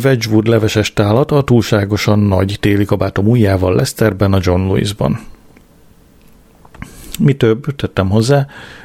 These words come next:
Rózi lukac-kukac, ö, kiköpött mása. Ugyanaz a sötét bőr, fekete haj, barna szem. Mindig is kakuttojás volt, anya.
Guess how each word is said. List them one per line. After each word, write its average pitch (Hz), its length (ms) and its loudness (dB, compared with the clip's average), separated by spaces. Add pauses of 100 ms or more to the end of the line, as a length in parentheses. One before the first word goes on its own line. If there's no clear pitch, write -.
Rózi 131 560 2
lukac-kukac, - 840 -2
ö, 101 240 2
kiköpött 98 480 -2
mása. 107 500 -4
Ugyanaz 101 360 0
a - 40 -6
sötét 92 400 -2
bőr, 110 360 2
fekete - 420 -6
haj, 98 380 -2
barna 101 420 -4
szem. 101 400 -2 (1000)
Mindig 107 380 2
is 98 140 -4
kakuttojás 92 760 -4
volt, - 320 -4 (100)
anya. 98 340 -4